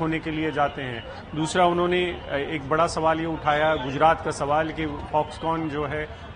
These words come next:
Foxconn और, अ, मेदा-, वेदांता जो हैं वो अपना प्रोजेक्ट यहाँ से गुजरात क्यों लेके चले गए, क्योंकि अ, एकनाथ शिंदे जो हैं वो नतमस्तक हैं। और भी बहुत सारी चीज़ें जिनसे ये वो बताने की कोशिश कर रहे हैं कि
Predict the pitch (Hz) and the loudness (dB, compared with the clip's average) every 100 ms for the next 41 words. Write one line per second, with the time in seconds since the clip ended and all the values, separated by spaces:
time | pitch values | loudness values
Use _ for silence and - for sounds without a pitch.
0 | - 147 - 160 160 156 151 143 143 139 | -4 -4 -4 -4 -2 0 -2 -2 -4 -4
1 | 135 131 143 147 147 143 147 151 156 160 | -2 -2 2 2 2 0 2 0 2 0
2 | 143 139 156 151 147 156 151 151 143 151 | 0 -4 -4 -2 -2 -2 -4 -4 -6 -6
3 | 143 131 147 151 147 139 - - 143 143 | -6 -4 -4 -4 -6 -8 -12 -12 -6 2
4 | 151 147 - 170 160 165 151 151 147 135 | 2 2 -2 -2 -2 -4 -4 -2 -2 -2
5 | 143 143 151 135 160 175 - - - - | -4 -4 -8 -6 -4 -4 -6 -14 -14 -4
6 | 135 139 151 160 160 - 175 170 170 147 | -2 -2 -4 -2 -2 -2 -4 -2 -2 -2
7 | 139 151 151 147 143 143 131 139 123 110 | -4 -2 -2 -2 -2 -4 -4 -6 -6 -10
8 | 101 - - - - 196 233 247 180 196 | -12 -14 -14 -8 2 2 4 2 2 2
9 | 196 185 196 185 170 196 170 175 170 196 | 4 2 2 -2 -2 -2 -2 -6 -4 -4
10 | 180 185 180 170 151 151 170 175 175 165 | -2 0 0 0 0 0 0 -2 -4 -4
11 | 139 165 - 147 143 139 117 131 156 156 | -4 -6 -4 -4 -2 -4 -6 -6 -8 -6
12 | 160 165 | -6 -6